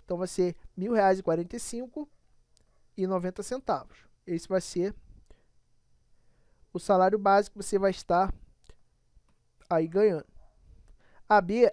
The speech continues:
abono salarial. Esse abono salarial será de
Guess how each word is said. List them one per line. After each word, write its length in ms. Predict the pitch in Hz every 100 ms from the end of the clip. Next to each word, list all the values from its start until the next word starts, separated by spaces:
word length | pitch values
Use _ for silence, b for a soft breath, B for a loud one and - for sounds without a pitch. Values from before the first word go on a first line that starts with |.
| _
abono 400 | 196 175 190 220
salarial. 640 | - 226 226 240 233 160 175
Esse 160 | 240
abono 260 | 262 220 220
salarial 480 | - 208 196 190 202
será 360 | - 196 196
de 360 | 202 180 226